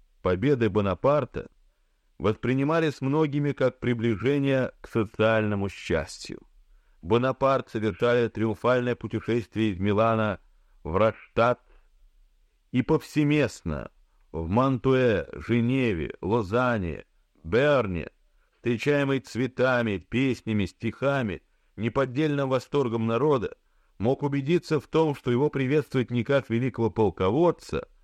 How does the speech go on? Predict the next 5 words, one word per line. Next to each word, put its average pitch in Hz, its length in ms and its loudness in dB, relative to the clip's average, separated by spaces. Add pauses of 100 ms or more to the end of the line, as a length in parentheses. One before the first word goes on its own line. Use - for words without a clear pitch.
(500)
а 87 140 -4
прежде 143 380 0
всего 135 340 0
как 107 240 0
героя-освободителя, 110 1700 0